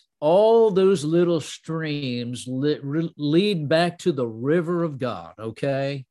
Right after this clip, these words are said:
God wants us to come back to him and not only understand him, but comprehend who he is and, and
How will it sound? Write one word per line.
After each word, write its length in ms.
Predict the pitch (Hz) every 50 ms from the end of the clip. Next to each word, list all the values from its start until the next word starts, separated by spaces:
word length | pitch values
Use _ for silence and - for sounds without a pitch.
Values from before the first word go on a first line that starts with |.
| 123
God 360 | 113 127 131 131 135 139 135
wants 360 | 127 131 143 156 165 165 - -
us 120 | 151 -
to 100 | - 131
come 280 | - - 120 113 107 107
back 300 | 110 123 127 135 135 -
to 100 | 139 127
him 340 | 113 117 110 104 107 107 98 _ _ _ _ _ _ _
and 500 | - 117 123 123 123 123 120 120 117 117 - _ _ _ _ _ -
not 280 | 127 143 160 180 190
only 340 | 190 180 165 156 151 147 143
understand 720 | 131 131 120 120 113 - - - 165 160 170 175 170 170 151
him, 360 | 160 165 156 156 151 135 123
but 300 | 123 123 123 120 123 _
comprehend 1400 | - - - - - 117 127 135 143 147 143 - 135 135 135 127 113 87 101 131 127 123 131 123 120 120 117 117 - _ _ _ _ _ _ - - -
who 240 | 143 147 165 170 180
he 260 | 190 190 190 185 180
is 640 | 185 185 185 185 180 180 185 185 180 175 147 -
and, 180 | - 90 85 - _ - - - _ _ _ _
and 240 | 123 120 117 110 110